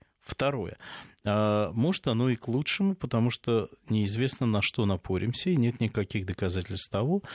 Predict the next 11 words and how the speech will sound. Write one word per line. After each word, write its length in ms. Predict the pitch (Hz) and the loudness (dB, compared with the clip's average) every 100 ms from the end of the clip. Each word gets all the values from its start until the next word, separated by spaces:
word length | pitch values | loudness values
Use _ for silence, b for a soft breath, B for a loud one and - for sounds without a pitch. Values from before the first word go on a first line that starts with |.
| B B | B B
что 180 | - - | -10 -4
если 200 | 95 - | -4 -2
вы 100 | 92 | -2
находите 460 | 92 92 110 92 - | 0 0 0 -2 -2
внеземную 560 | 87 95 92 95 90 87 | -2 0 2 2 0 -2
цивилизацию, 800 | - 92 101 117 190 - - 143 | -2 -2 0 0 0 -2 -4 -2
то 160 | 101 | -2
вы 140 | 95 120 | -2 -2
для 140 | 101 | 0
неё 220 | 95 104 | 2 0
представляете, 920 | - 95 - 92 95 107 101 - 92 | 0 -4 -2 -2 0 0 0 -2 -6